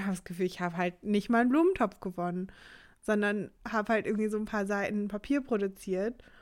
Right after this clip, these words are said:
Und deswegen freue ich mich immer wahnsinnig, wenn ProfessorInnen das mit reinnehmen. Also zum Beispiel, äh, Professor Jens Herzer in Leipzig,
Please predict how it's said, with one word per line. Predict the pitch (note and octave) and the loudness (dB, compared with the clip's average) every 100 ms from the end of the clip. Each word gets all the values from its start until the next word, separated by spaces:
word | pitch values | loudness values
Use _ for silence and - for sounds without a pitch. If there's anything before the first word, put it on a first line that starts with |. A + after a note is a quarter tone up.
| - _ _ _ _ _ | -20 _ _ _ _ _
Und | - G3+ G3+ G3+ - - | -6 -2 -2 -2 -6 0
deswegen | A#3+ B3+ A#3 | 0 2 -2
freue | - A3+ A#3+ | 2 2 4
ich | |
mich | A3+ F#3+ | 2 0
immer | F#3 F3 | 0 2
wahnsinnig, | G#3 B3 G#3 F#3+ F#3+ | 2 2 2 -2 -4
wenn | F#3+ F#3+ F#3 G3 | -4 -4 -4 -6
ProfessorInnen | F#3+ F#3 F3+ A3 A3 G3 | -8 -12 -6 -4 -2 -4
das | F#3+ F#3+ | -6 -6
mit | F#3 - | -10 -4
reinnehmen. | G3+ A3+ G#3+ G#3 - - _ _ _ _ _ _ - _ | 0 2 2 -2 -6 -18 _ _ _ _ _ _ -20 _
Also | F#3+ F#3+ | -2 0
zum | G3 G3 | -2 -4
Beispiel, | F#3 - G3 F#3+ F#3+ F#3+ - - - - - | -6 -2 0 2 0 -2 -10 -20 -20 -18 -6
äh, | G3 G3 F#3 F#3 | -2 0 0 0
Professor | F#3 - G3 F#3+ F3 | -2 -4 -4 -2 0
Jens | F3+ F#3+ | -2 0
Herzer | A3+ B3 G#3 | 0 0 -4
in | F3+ | -4
Leipzig, | F3+ G3 B3 - A3 | -2 -2 -2 -4 -4